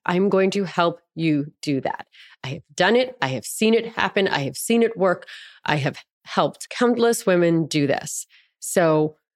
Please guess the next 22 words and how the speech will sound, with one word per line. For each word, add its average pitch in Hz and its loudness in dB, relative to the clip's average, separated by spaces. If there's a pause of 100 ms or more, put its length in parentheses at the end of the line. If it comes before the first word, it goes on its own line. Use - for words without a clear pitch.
(120)
I'm 185 2
so 226 0
glad 175 2
that 165 0
I 156 4
was 151 0
able 151 0
to 151 -10
kind 160 0
of, 143 -2
like, 143 -2 (720)
give 226 2
myself 208 2
a 151 4
deadline 208 2
to - -2
pull 190 2
all 170 4
of 151 0
this 165 0
information 147 0
together 160 0